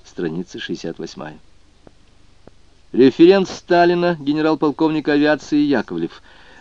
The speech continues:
На совещаниях у Сталина в узком кругу не было стенографисток,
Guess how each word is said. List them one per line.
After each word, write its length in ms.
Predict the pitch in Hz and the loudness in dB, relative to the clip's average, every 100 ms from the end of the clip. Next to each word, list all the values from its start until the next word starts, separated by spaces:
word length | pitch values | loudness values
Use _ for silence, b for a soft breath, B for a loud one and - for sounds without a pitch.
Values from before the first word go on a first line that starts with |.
| b | b
На 100 | 131 | -4
совещаниях 880 | 131 156 156 - 170 165 170 165 - | 0 2 2 2 2 2 2 0 0
у 80 | 156 | 0
Сталина 640 | - - 151 151 156 156 | -2 0 2 2 0 0
в 80 | 135 | 0
узком 380 | 147 - 156 143 | 0 -2 -6 -2
кругу 340 | 147 139 151 | 0 2 2
не 240 | 151 147 | 2 0
было 220 | 143 147 143 | 0 0 0
стенографисток, 1040 | - 139 135 135 - 143 - - 117 - | -4 -4 0 0 0 -8 -8 -8 -8 -10